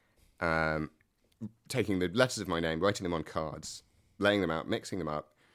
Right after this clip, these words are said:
and having me, and he gave me this whole spiel, having me kind of move the key over it, pick a card. And, you know, this is a lot of card tricks and how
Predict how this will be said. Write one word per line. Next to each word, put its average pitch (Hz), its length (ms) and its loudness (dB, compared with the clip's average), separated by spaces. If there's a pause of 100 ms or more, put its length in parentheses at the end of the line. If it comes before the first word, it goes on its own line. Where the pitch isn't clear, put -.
(400)
and 87 180 0
having 87 340 2
me, 82 520 0 (600)
and 87 240 2
he 92 80 -4
gave 90 220 0
me 87 60 0
this 82 160 -4
whole 127 160 0
spiel, 85 500 2
having 85 180 -6
me 80 100 -4
kind 80 220 -6
of 78 140 -6 (520)
move 117 240 6
the 107 60 -6
key 85 220 -2
over 80 200 0
it, - 140 -8
pick 139 220 -6
a - 20 -20
card. 76 400 -2 (960)
And, 190 280 4
you 175 180 -2
know, 185 100 10
this 175 200 4
is 127 80 -4
a 107 60 0
lot 98 180 6
of - 240 0 (260)
card 85 300 0
tricks - 260 -6
and 76 80 -4
how 76 240 -6